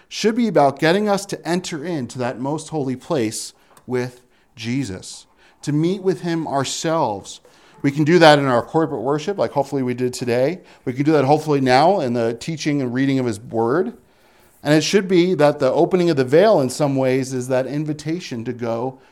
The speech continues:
and talk with God ourselves, to hear what he would say to our hearts, both personally, individually, and also corporately together as a group of believers, because he made the way for us to enter in. That veil was torn in Matthew twenty-seven, fifty through fifty-four. I'll read just the first part of that. It says,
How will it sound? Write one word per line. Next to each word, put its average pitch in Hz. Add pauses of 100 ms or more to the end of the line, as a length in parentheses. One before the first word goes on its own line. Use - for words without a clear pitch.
and 120
talk 120 (140)
with 127
God 156
ourselves, 147 (260)
to 139
hear 202
what 175
he 185
would 165
say 175
to 160
our 143
hearts, 185
both 139
personally, 175
individually, 147 (680)
and 147
also 160
corporately 151
together 127
as 131
a 127
group 127
of 110
believers, 110 (500)
because 151
he 160
made 170
the 180
way 156
for -
us 107
to -
enter 104
in. 92 (720)
That 120
veil 156
was 139
torn 160
in 110
Matthew 143
twenty-seven, 151
fifty 135
through 127
fifty-four. 127
I'll 101
read 110
just 113
the 110
first 113
part 113
of 117
that. 107
It 113
says, 117